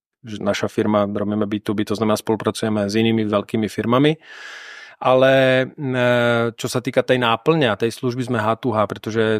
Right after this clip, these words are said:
furt, keď vysvetľujem ľuďom vo firme, dvetisícdvesto ľuďom nevysvetlíte, čo znamená B two B, ale jasne im vysvetlíte, že ro-,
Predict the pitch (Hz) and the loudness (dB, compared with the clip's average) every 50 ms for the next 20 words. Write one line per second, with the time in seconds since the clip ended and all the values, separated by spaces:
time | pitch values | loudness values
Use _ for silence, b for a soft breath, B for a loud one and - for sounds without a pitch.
0 | 104 _ - - 123 120 - - 127 120 - _ _ _ _ _ _ _ - 139 | -4 _ -14 -18 -16 -16 -10 -8 -8 -8 -8 _ _ _ _ _ _ _ -18 -16
1 | 143 139 131 117 117 117 131 131 127 117 - 131 123 120 131 - - 127 123 - | -14 -10 -6 -4 -4 -4 -4 -8 -10 -4 -2 -2 0 0 0 0 0 -2 -2 0
2 | - 131 127 123 123 127 123 120 113 117 120 120 131 127 127 127 127 117 113 110 | 2 2 2 4 2 2 0 0 0 0 2 4 4 4 4 2 0 -2 -4 -6
3 | - - 123 120 123 123 120 120 120 120 113 113 113 - - 117 120 120 110 117 | -2 -2 -2 0 2 2 2 2 2 0 0 -4 -6 -6 -6 -6 -6 -4 -2 -4
4 | 113 - - 120 120 123 120 120 120 117 113 113 - - 120 113 - 123 107 - | -4 -4 -4 -2 0 0 0 0 2 0 0 0 -2 -4 -4 -4 -4 -6 -6 -6
5 | 117 - - 110 110 117 110 113 113 113 110 110 107 110 110 107 - - 117 110 | -6 -4 -4 -2 -2 0 0 0 0 2 0 0 0 -2 -4 -6 -4 -6 -4 -2
6 | 113 110 110 123 131 120 110 113 117 113 113 117 127 147 135 - 135 131 117 - | 0 0 2 2 2 2 4 4 4 2 2 0 -4 -8 -8 -4 -2 0 0 0
7 | - 131 123 120 117 - - 120 110 - 123 - - 123 110 117 113 110 113 120 | 2 0 2 2 0 0 0 -2 0 0 -4 0 0 2 2 2 2 2 0 -2
8 | 131 123 131 - | -4 -4 -6 -6